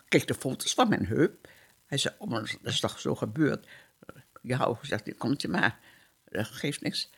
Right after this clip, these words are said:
Maar toen kreeg hij ook nog even de foto's van mijn hart te pakken. Toen keek hij me aan: "Ja, maar dat durf ik niet." Weet je, zo. "Nou, is leuk, hoor." En enfin,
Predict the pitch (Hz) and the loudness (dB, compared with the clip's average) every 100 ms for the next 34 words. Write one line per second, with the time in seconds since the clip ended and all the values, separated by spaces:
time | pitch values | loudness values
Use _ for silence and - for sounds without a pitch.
0 | - - 208 208 196 185 156 - - 254 | -12 0 2 2 -2 2 2 2 8 8
1 | - 160 - - 175 180 180 175 - - | 8 2 2 4 4 4 0 -6 -10 -8
2 | - 170 - 180 - - 175 - 233 - | -2 0 0 -2 -2 -2 -2 -2 -4 -4
3 | 180 160 143 - - - - - - - | 0 2 2 -2 -14 -20 -14 0 0 2
4 | - 123 - - - 185 170 156 143 160 | 0 -2 -6 -10 8 10 10 8 10 10
5 | 196 370 359 262 - - _ _ _ _ | 8 6 6 6 2 -20 _ _ _ _
6 | _ _ _ - - 240 - 101 - - | _ _ _ -4 -2 0 2 2 0 -10
7 | _ - _ - 208 196 226 220 208 180 | _ -20 _ 2 4 6 10 8 8 2
8 | 381 - - _ _ _ - - _ _ | 0 -4 -18 _ _ _ -20 -20 _ _
9 | _ - 190 190 196 208 208 | _ 4 6 4 2 6 6